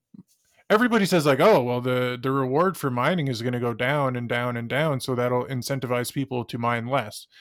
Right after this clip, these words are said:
Can you just give those people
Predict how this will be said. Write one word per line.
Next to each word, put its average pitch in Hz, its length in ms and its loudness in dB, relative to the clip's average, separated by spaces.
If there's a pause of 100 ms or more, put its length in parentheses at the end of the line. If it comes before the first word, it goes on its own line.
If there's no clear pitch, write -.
(240)
Can 185 120 2
you 226 80 4
just 214 300 -2 (380)
give 151 360 2 (240)
those 127 380 0
people 117 560 -4